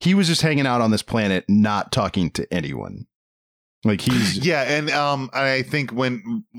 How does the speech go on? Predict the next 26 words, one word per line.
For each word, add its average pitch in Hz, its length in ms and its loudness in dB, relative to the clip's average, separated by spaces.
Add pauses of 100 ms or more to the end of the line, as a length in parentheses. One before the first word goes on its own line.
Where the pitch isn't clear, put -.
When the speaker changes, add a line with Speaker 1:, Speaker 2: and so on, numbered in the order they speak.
(140)
Speaker 2:
when 120 480 0 (160)
push 139 200 0
came 117 240 -2
to 104 60 2
shove, 101 400 -2
Bail 107 340 0 (140)
Organa 90 920 0 (140)
told 92 380 -2
Leia 85 640 0 (220)
Organa, 78 600 -4 (420)
um, 80 560 -4 (360)
uh, 78 440 -4 (760)
"Obi-Wan 98 540 0
Kenobi 87 560 -4 (100)
can 90 160 -6
help 82 260 -6
us, - 440 -12 (120)
so - 280 -6
Speaker 1:
Okay. 87 160 -2
Speaker 2:
get 85 60 -4
a 78 40 -4
message - 460 -10
to 78 100 -10
him." 73 300 -12 (120)
Yeah. 71 220 -16 (240)
Speaker 1:
Yeah. 90 180 0